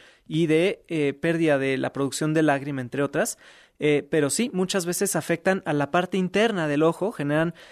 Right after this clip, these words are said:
eh, uveitis, que es una inflamación muy intensa, escleritis, entre otras enfermedades, eh, que no necesariamente están conectadas con el ojo seco en específico, pero sí, eh, todos los,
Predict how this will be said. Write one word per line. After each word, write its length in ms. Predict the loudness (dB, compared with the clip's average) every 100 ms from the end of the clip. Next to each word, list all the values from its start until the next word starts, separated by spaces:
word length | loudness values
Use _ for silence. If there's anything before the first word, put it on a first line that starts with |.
| -20 -6
eh, 300 | 0 2 2
uveitis, 580 | 0 2 2 2 -2 -6
que 80 | -6
es 120 | -4
una 100 | -2
inflamación 480 | -2 -2 -4 -2 0
muy 220 | 2 2
intensa, 580 | 0 0 0 -2 -6 -4
escleritis, 840 | -6 -6 -4 0 -2 -2 -6 -6
entre 260 | -8 -2 -2
otras 280 | 0 0 -2
enfermedades, 600 | -4 -2 2 2 0 -6 -20 -20 _ -2
eh, 240 | 0 0
que 260 | -2 -2 -2
no 200 | -2 0
necesariamente 600 | -2 0 0 0 0 -2
están 220 | -2 -2
conectadas 520 | -2 -2 2 2 2
con 160 | -6 -4
el 120 | -4
ojo 160 | -2
seco 260 | 0 0 0
en 80 | -4
específico, 760 | -2 -2 -2 -2 -2 -2 0
pero 320 | 2 2 2 -2 -20 -20 _
sí, 440 | -8 0 0 -2 -6
eh, 420 | 0 4 4 2
todos 240 | 2 2 2
los, 300 | -2 -6